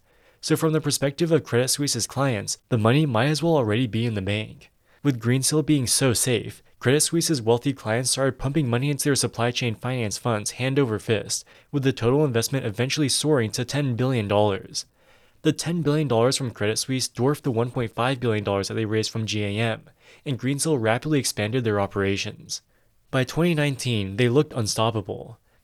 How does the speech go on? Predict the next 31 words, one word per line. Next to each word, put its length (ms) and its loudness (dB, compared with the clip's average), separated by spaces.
They 100 2
raised 320 2
eight 140 2
hundred 320 0
million 260 0
dollars 300 2
from 80 -2
the 80 0
technology 480 -2
conglomerate 560 -2
SoftBank. 720 -2
This 300 4
not 180 0
only 220 2
gave 220 2
them 100 0
a 80 2
war 220 4
chest 340 -2
to 80 -2
fund 260 -2
their 140 4
growth, 460 2
but 100 4
also 380 4
credibility 640 2
as 160 -2
a 60 0
disruptive 480 -2
technology 520 -2
company. 580 -4